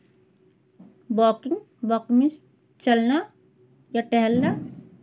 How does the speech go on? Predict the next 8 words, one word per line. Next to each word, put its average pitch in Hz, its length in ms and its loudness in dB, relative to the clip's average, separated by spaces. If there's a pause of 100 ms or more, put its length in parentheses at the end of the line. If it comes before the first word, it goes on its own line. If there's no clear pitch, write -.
(1500)
सिटिंग, 294 400 2 (480)
सिटिंग 277 320 4
मीन्स 285 220 4
बैठना। 240 480 2 (1080)
डांसिंग, 240 600 2 (640)
डांसिंग 247 520 4
मीन्स 359 200 2 (840)
नाचना। 240 580 0